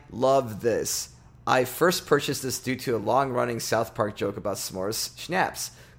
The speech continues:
Granted, it tastes nothing like s'mores, more reminiscent of knockoff Reese pe-, uh, knockoff Reese's Pieces.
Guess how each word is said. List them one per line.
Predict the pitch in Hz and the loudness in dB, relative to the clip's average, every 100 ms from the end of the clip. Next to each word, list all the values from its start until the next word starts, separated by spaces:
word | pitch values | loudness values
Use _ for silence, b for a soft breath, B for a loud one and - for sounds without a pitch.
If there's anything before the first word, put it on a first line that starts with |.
| - | 4
Granted, | 220 233 131 | 6 6 2
it | 110 | 0
tastes | - 143 - | 2 2 2
nothing | 120 135 120 | 0 0 0
like | 92 | -4
s'mores, | - 113 107 50 - B B B | -4 -2 -2 -4 -8 B B B
more | 131 196 | 8 10
reminiscent | 175 135 127 131 | 10 6 0 -2
of | 110 | -4
knockoff | 101 107 113 - 107 - | -2 0 2 2 0 -2
Reese | 117 127 - | -4 -4 -4
pe-, | - - 90 | -10 -14 -6
uh, | 110 | -4
knockoff | 90 117 117 120 107 | -2 -2 0 0 0
Reese's | 107 107 101 - | -2 -4 -6 -4
Pieces. | 127 123 - - | -4 -4 -6 -10